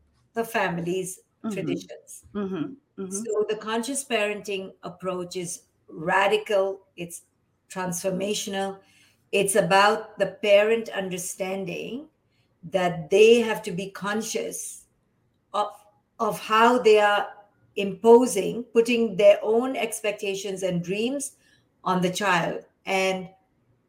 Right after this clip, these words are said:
Speaker 1: it's all about connection, not about control, not about fear. And there's a whole model that teaches this. So if you are a parent who wants to raise their children differently,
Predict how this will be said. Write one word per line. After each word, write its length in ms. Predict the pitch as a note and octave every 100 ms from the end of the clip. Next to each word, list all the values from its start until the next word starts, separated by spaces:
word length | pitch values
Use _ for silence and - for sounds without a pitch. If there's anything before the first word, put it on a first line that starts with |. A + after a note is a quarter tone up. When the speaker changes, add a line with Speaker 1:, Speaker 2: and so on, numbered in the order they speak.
| _ _ _ -
Speaker 1:
it's 240 | F#3+ - -
all 280 | G#3 A3+ A#3
about 360 | A3+ G3+ G3
connection, 800 | - F#3+ F#3+ G3 - G#3 G#3+ A3 - _
not 280 | E3+ F3+ F#3+
about 380 | G3 F#3 F3 F3
control, 640 | F#3 E3+ G3 F#3+ F#3 F3+ F3+
not 240 | E3+ F3
about 280 | E3+ E3+ -
fear. 460 | - E3 - - _ -
And 160 | E3+ E3+
there's 140 | E3+
a 60 | -
whole 420 | - G#3 G#3+ G3+
model 680 | F#3+ F3+ F3+ F3 - - - _ _ _ _
that 400 | F3+ F3+ F3 E3+ - _ _
teaches 420 | - A3+ A#3+ G3+ -
this. 260 | F3 -
So 180 | - F#3
if 140 | E3
you 160 | E3+ A3+
are 160 | B3+ B3
a 100 | A#3
parent 380 | G#3+ G3 G3+ F3+
who 80 |
wants 340 | F3+ F#3 G3+ G3+
to 120 | G#3
raise 300 | F3+ G3 F#3+
their 160 | F#3+ F3
children 420 | - G3 F3+ F3+
differently, 840 | F3 G#3+ - A#3 A#3 E3+ - A#3